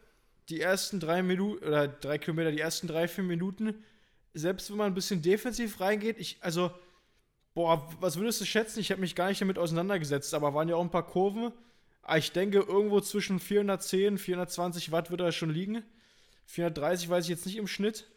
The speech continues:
aber der ist halt auch extrem leicht und aero, ne? Ähm.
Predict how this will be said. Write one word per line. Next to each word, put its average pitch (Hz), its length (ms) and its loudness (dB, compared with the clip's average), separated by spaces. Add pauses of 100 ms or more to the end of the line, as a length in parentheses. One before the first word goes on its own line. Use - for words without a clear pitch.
aber 147 380 2
der 151 80 6
ist 147 140 -2
halt 160 120 0
auch 156 120 -2
extrem 165 440 -2
leicht 151 320 2
und 156 100 -4
aero, 151 280 -2
ne? 147 160 -4 (420)
Ähm. 139 400 -6